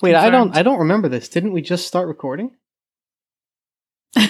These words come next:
Speaker 1: Yeah, we don't actually, actually, I, I think it's well known that when dogs bark, weird things are happening. Aliens are coming.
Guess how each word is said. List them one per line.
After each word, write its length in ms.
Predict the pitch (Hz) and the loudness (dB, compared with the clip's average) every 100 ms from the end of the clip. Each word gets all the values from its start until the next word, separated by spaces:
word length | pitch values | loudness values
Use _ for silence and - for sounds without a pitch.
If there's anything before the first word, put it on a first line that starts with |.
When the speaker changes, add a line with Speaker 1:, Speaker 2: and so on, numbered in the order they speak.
| 254 - 277 302 349 294 330 - 339 349 - 339 523 330 - 320 320 - 302 - 214 - 427 - - _ _ _ - _ - - 392 349 294 254 - - - | 2 0 0 2 2 2 -2 -2 -4 -4 -2 -4 -2 -4 -4 -6 -8 -10 -16 -14 -16 -18 -20 -20 -20 _ _ _ -20 _ -18 -8 -6 -6 -10 -16 -20 -20 -4
Speaker 1:
Yeah, 120 | 160 | 0
we 160 | 160 233 | 2 4
don't 240 | 311 269 | 4 2
actually, 560 | 180 208 - 151 127 - | -2 -2 0 2 2 0
actually, 680 | 160 196 - 240 233 285 _ _ _ _ _ _ _ _ _ _ _ - | -2 -2 -2 0 2 0 _ _ _ _ _ _ _ _ _ _ _ 0
I, 120 | 175 | 0
I 100 | 175 | 0
think 260 | 160 226 220 | 0 2 2
it's 180 | 190 - | 0 0
well 220 | 160 160 | 2 2
known 340 | 156 139 123 | 2 0 -2
that 160 | 117 139 | -4 -2
when 240 | 143 139 | -2 -2
dogs 400 | 127 165 180 147 | 0 2 2 0
bark, 460 | - 143 135 - - _ | -2 0 0 -4 -14 _
weird 340 | 135 147 151 147 | -6 0 0 0
things 320 | - 139 127 | 0 -2 -2
are 60 | 120 | -4
happening. 420 | 120 120 - - _ _ _ - | -4 -6 -10 -16 _ _ _ -2
Aliens 540 | 143 147 151 147 139 | 2 4 4 2 0
are 60 | 147 | -2
coming. 500 | - 156 147 139 | 0 0 0 -4